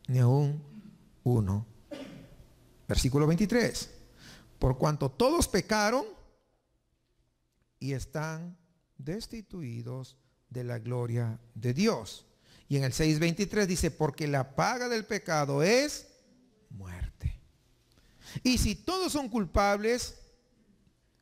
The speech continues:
¿qué creen que hace la justicia de Dios? ¿La justicia de Dios no sería tener que castigar a todos los culpables? ¿Si Dios es justo? ¿Sí o no?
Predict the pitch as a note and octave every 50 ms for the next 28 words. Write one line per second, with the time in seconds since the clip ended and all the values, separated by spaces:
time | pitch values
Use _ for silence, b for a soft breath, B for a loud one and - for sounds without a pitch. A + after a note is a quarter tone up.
0 | _ - F#4+ - - F#3 F3 E3+ D3+ - F#3 E3+ - G3 F#3 E3+ - - E3 -
1 | - F#3 D3+ - G#3+ A3 A#3 B3 C#4 D4+ G3+ C3+ - - - - - _ _ _
2 | _ - - - _ _ _ _ _ _ _ _ _ _ _ _ _ _ B B
3 | B B B B F#3 F#3 D#3 F#3 - A3 F#3+ A3 A3 G#3+ G3 G#3 A3 A3+ G#3+ A3
4 | A#3+ A3 - A#3 G#3 A3 A3+ A3+ - - - _ - - G#3+ G#3+ A3+ A3 A#3+ A3+
5 | - G#3+ - - A3+ G3 G#3 G#3 G#3+ G#3 - A3+ A3+ A3+ - - A#3+ G#3+ - B3+
6 | B3+ C4+ G#4+ G#4 - - - - _ _ _ _ _ _ _ - - - G3+ G#3+
7 | G#3+ G3 A#3 - - C4 B3 A3+ - F#4 F4 - - F4 E4+ E4 C4+ A3 F#3 D3
8 | B2 A#2+